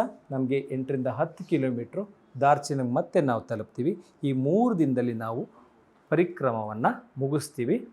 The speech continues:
ಅದು ಮು-, ಕೈಲಾಸ ಪರ್ವತವನ್ನು. ಹಾಗೆ ನೀವು ಇಲ್ಲಿ ಬ-, ನೋಡ್ದ, ಆಗ್ಲೇ ಹೇಳಿದಾಗ ಇಲ್ಲಿ ನಿಮ್ಗೆ ಕಾಣಿಸ್ತಾ ಇರ್ಬೋದು ಮಾನಸ ಸರೋವರ ಯಾತ್ರೆ.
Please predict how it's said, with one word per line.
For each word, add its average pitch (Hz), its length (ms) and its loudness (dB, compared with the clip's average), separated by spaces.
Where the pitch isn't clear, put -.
ಅದು 147 200 2
ಮು-, - 320 -18
ಕೈಲಾಸ 143 520 0
ಪರ್ವತವನ್ನು. 107 800 -6
ಹಾಗೆ 175 240 2
ನೀವು 185 540 0
ಇಲ್ಲಿ 156 180 0
ಬ-, 147 160 -6
ನೋಡ್ದ, 156 260 2
ಆಗ್ಲೇ 147 320 6
ಹೇಳಿದಾಗ 143 320 6
ಇಲ್ಲಿ 127 320 0
ನಿಮ್ಗೆ 127 240 -8
ಕಾಣಿಸ್ತಾ 135 340 -6
ಇರ್ಬೋದು 123 600 -6
ಮಾನಸ 180 480 -2
ಸರೋವರ 131 320 4
ಯಾತ್ರೆ. 113 560 -2